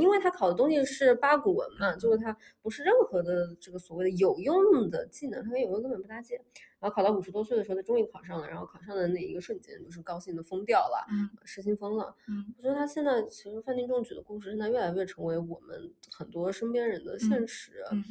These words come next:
Speaker 1: 那么就是我考大学嘛，考大学之后考研究生，考研究生之后考公务员，
Speaker 2: 嗯。
Speaker 1: 就是我的老家的话，有很多人真的是在脱产的，
Speaker 2: 嗯。
Speaker 1: 一心一意地考公务员。
Speaker 2: 嗯。
Speaker 1: 那第一年考不上公务员，那我就想考一个事业单位；考不上事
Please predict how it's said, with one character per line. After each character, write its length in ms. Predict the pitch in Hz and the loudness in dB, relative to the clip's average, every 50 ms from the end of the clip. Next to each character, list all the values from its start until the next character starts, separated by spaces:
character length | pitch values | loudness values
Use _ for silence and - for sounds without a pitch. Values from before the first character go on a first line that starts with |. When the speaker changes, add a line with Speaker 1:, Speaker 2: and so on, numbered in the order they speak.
| - - - - - _ _ _ 240 | -14 -16 -18 -20 -20 _ _ _ -2
Speaker 1:
那 60 | 233 | 0
么 100 | 226 208 | 0 0
就 160 | 196 214 214 | 0 0 0
是 240 | 214 214 196 170 - - | 2 2 2 0 0 -4
我 100 | - 165 | -8 -12
考 160 | 160 - - | -10 -10 -10
大 200 | - - - 175 | -8 -6 -6 -6
学 120 | 175 - - | -8 -12 -18
嘛， 120 | _ _ _ - | _ _ _ -8
考 100 | - 170 | -4 0
大 160 | 180 180 180 | 0 0 0
学 160 | 175 180 170 | 0 -4 -4
之 80 | 160 170 | -4 -4
后 60 | 170 | -6
考 200 | 170 - 175 - | -6 -10 -16 -16
研 200 | 170 - - - | -16 -16 -16 -18
究 120 | - - | -20 -20
生， 160 | 180 - 185 185 | -20 -20 -20 -16
考 120 | - - 208 | -12 -8 -8
研 120 | 202 175 | -6 -6
究 100 | 170 170 | -6 -6
生 200 | 175 180 180 180 | -4 -4 -4 -4
之 40 | 180 | -4
后 60 | 185 | -4
考 240 | 175 - - - - - | -6 -8 -12 -20 -12 -6
公 160 | 185 185 202 | -4 -2 -2
务 80 | 220 214 | 0 0
员， 120 | 185 - 196 180 - - | -2 -2 -4 -8 -12 -14
Speaker 2:
嗯。 60 | - - | -14 -12
Speaker 1:
就 180 | - 202 185 | -8 -8 -8
是 180 | 180 175 170 175 _ _ _ _ _ - | -6 -6 -8 -10 _ _ _ _ _ -4
我 220 | - 196 190 - - - | 0 0 0 0 -2 -4
的 160 | - 190 185 196 | -2 0 0 2
老 180 | 196 190 - - | 2 0 -2 -4
家 200 | - - 202 214 | -8 -6 -4 -4
的 80 | 220 | -4
话， 160 | 220 233 - | -4 -4 -4
有 80 | - 185 | -6 -6
很 120 | 180 - - | -8 -8 -8
多 140 | - 180 185 | -4 -2 -2
人 100 | 175 180 | -2 -2
真 140 | 202 208 | -2 -2
的 80 | 214 202 | -2 -2
是 220 | 202 - - - 185 | -2 -4 -8 -12 -10
在 260 | 180 - 175 165 165 - - - _ _ | -6 -4 -4 -2 -4 -6 -10 -20 _ _
脱 200 | - 262 262 285 | -2 0 0 0
产 340 | 277 269 247 - - - - | 0 -4 -6 -8 -8 -10 -12
的， 200 | - - - - _ _ _ - | -12 -12 -12 -14 _ _ _ -6
Speaker 2:
嗯。 240 | 220 208 202 - - - | -6 -6 -6 -6 -4 0
Speaker 1:
一 80 | 269 | 0
心 280 | 262 262 330 339 339 294 | 4 6 6 6 6 6
一 40 | 180 | 4
意 200 | 175 202 254 220 | 2 0 0 0
地 100 | 175 170 | 0 -2
考 240 | - - - - _ | -2 -6 -16 -14 _
公 200 | - 175 170 170 | -8 -4 -4 -4
务 40 | 160 | -4
员。 160 | 147 - - - _ - | -4 -8 -12 -14 _ -10
Speaker 2:
嗯。 120 | 208 202 202 - | -10 -10 -6 -2
Speaker 1:
那 100 | 220 214 | -2 -2
第 120 | 214 226 | -2 -2
一 60 | 233 254 | -4 -2
年 200 | 254 202 175 170 | 0 0 -2 -2
考 160 | - - - | -4 -8 -14
不 80 | - | -12
上 180 | - - 175 170 | -8 -6 -6 -4
公 140 | 170 175 170 | -4 -4 -4
务 100 | 175 175 | -4 -4
员， 180 | 170 170 165 | -4 -6 -6
那 80 | 175 175 | -6 -6
我 140 | 170 165 - | -6 -8 -8
就 260 | - 170 165 165 170 | -6 -4 -2 -2 -2
想 220 | 170 - 165 165 | -4 -6 -8 -8
考 180 | 165 - - - | -10 -10 -16 -20
一 60 | - | -20
个 40 | - | -18
事 160 | - - - 196 | -14 -8 -6 -6
业 60 | 170 | -4
单 200 | 170 190 202 240 | -4 -4 -2 0
位； 100 | 269 - - - - _ _ _ | 0 0 -2 -4 -20 _ _ _
考 140 | - 196 180 | -18 -14 -10
不 40 | |
上 140 | 175 185 185 | -6 -6 -6
事 80 | 185 | -6